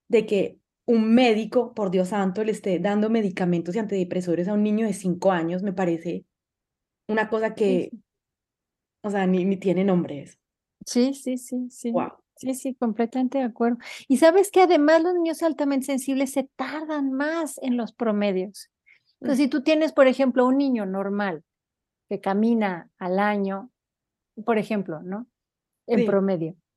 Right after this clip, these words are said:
Speaker 2: Un niño altamente sensible se puede tardar, no sé, hasta los dos años en caminar. Lo, se tardan, por ejemplo, ten-, he tenido niños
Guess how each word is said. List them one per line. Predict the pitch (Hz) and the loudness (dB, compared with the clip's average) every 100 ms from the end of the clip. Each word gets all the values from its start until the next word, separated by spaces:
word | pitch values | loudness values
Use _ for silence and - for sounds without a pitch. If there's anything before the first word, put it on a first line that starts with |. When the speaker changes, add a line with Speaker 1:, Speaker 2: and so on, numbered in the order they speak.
| _ _ | _ _
Speaker 2:
Un | 247 254 | 4 6
niño | 277 285 | 6 4
altamente | 294 277 277 269 | 4 2 0 0
sensible | 277 269 277 269 | -2 -4 -2 -2
se | 269 | -2
puede | 262 277 285 | 0 0 0
tardar, | 277 269 262 277 285 262 - _ _ _ _ _ _ _ _ _ - | 0 0 0 2 0 -2 -8 _ _ _ _ _ _ _ _ _ -6
no | 285 | -6
sé, | 277 370 | -4 -2
hasta | 359 - 233 | -2 0 -2
los | 226 220 | 0 0
dos | 285 294 | 0 0
años | 330 330 277 | -2 -2 -4
en | 240 202 | -4 -6
caminar. | 190 180 160 131 190 _ _ - _ _ - | -6 -10 -12 -14 -16 _ _ -20 _ _ 2
Lo, | 262 269 | 4 4
se | 277 | 4
tardan, | 277 269 294 | 6 8 6
por | 269 | 6
ejemplo, | 269 254 262 262 269 | 2 2 0 0 0
ten-, | 277 262 | 0 0
he | 262 262 | -2 -2
tenido | 277 269 277 277 | -2 -2 0 0
niños | 269 277 269 262 277 339 - - | 0 -2 -2 -2 -4 -8 -12 -16